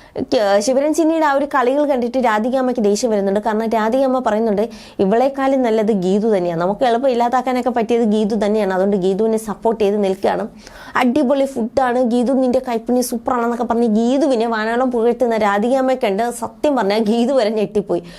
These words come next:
കണ്ണും തുറന്ന് വായും മിഴിച്ച് നിൽക്കുന്ന, ആ, ഗീതുവിനെയാണ് നമ്മൾ കണ്ടത്. അതുപോലെ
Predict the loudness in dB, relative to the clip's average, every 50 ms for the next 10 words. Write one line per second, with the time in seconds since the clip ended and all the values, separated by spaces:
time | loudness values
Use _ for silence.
0 | -20 -20 -10 -4 -2 -2 0 0 0 2 2 0 0 0 -2 0 0 0 0 0
1 | 0 2 2 2 0 -2 0 -2 0 0 0 0 0 0 -2 -2 -2 -4 -8 -14
2 | -20 -20 -20 -20 -12 -4 -2 0 2 2 0 0 2 2 0 2 2 2 2 2
3 | 0 0 0 -2 -2 0 0 0 -2 -2 -4 -4 -4 -4 -4 -4 -2 -2 -2 -2
4 | -2 0 0 0 2 0 -2 -2 -4